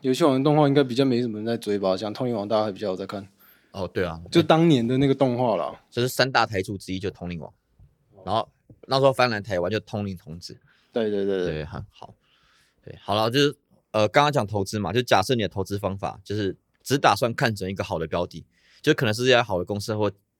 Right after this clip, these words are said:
Speaker 2: 好的公司或是这个产业的前景好。那更宏观一点，就是你对经济有一些看法或趋势的看法。对，所以你重点应该要摆在你怎么在你这个看法或你的想法下建立你的投资组合。然后这个投资组合，在我们刚刚讲到嘛，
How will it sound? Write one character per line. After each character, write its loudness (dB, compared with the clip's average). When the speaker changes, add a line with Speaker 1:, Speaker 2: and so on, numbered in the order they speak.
Speaker 2:
好 2
的 2
公 2
司 -2
或 4
是 -4
这 -10
个 2
产 -8
业 0
的 0
前 -8
景 -12
好。 -16
那 2
更 2
宏 -4
观 4
一 4
点， 0
就 -4
是 -6
你 -4
对 -2
经 -8
济 -4
有 0
一 -10
些 -2
看 -8
法 -16
或 -4
趋 -8
势 -6
的 -6
看 -12
法。 -20
对， -8
所 2
以 2
你 -4
重 2
点 2
应 -2
该 4
要 4
摆 -2
在 0
你 0
怎 4
么 -4
在 4
你 -8
这 -6
个 4
看 -2
法 -6
或 -2
你 -4
的 -6
想 -6
法 -2
下 -2
建 -6
立 -4
你 -4
的 -4
投 -8
资 -8
组 -14
合。 -12
然 2
后 0
这 6
个 4
投 -2
资 -4
组 -6
合， -6
在 6
我 4
们 -8
刚 0
刚 0
讲 -6
到 -4
嘛， -12